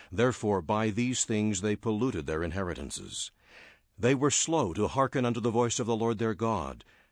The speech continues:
Therefore the Lord their God is slow to hearken unto their prayers, to answer them in the day of their trouble. In the day of their peace they esteemed lightly my counsel,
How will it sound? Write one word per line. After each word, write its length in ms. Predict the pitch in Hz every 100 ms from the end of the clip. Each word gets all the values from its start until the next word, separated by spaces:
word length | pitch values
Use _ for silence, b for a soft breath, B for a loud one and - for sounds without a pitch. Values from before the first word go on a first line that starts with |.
| b
Therefore 640 | - 113 113 104 73 69 -
the 100 | 98
Lord 320 | 98 117 117 92
their 160 | 110
God 460 | 87 110 110 87 80
is 160 | 82
slow 420 | - - 113 117 110
to 160 | 113
hearken 340 | 101 107 117 104
unto 220 | 101 110
their 180 | 107 110
prayers, 680 | - 110 78 65 69 - -
to 180 | 101 104
answer 280 | 113 - 85
them 240 | 76 71
in 60 | 73
the 100 | 67
day 200 | 85 82
of 120 | 69
their 140 | 78
trouble. 480 | - 85 78 - - _ _ _ _ _ _ _ _ _ _
In 100 | 117
the 100 | 120
day 200 | 120 151
of 100 | 165
their 160 | 156 151
peace 320 | - 156 104
they 140 | 127 123
esteemed 400 | 120 135 131 117
lightly 360 | 127 143 95
my 200 | 76 76
counsel, 560 | - 95 87 - 60